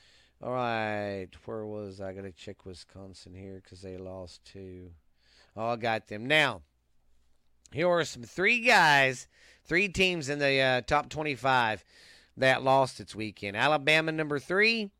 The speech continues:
Uh, Wisconsin, number nineteen, and A and M, number twenty-four. Now, it's twelve oh seven,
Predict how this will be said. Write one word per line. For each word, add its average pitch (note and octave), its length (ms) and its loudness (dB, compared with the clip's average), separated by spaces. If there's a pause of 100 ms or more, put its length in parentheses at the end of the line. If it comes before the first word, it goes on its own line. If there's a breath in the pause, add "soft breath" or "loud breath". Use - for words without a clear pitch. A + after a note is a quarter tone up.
(800 loud breath)
Uh, B2+ 800 2
Wisconsin, E3 580 0
number E3 220 -2
nineteen, E3 580 0
and B2+ 120 -2
A D3 200 2
and D3 320 0
M, C#3+ 60 -6
number C3 240 -4
twenty-four. B2 760 -8 (300 soft breath)
Now, C#3 340 2
it's - 260 -8
twelve G#3 420 -12
oh E3 220 -10
seven, A#2 680 -6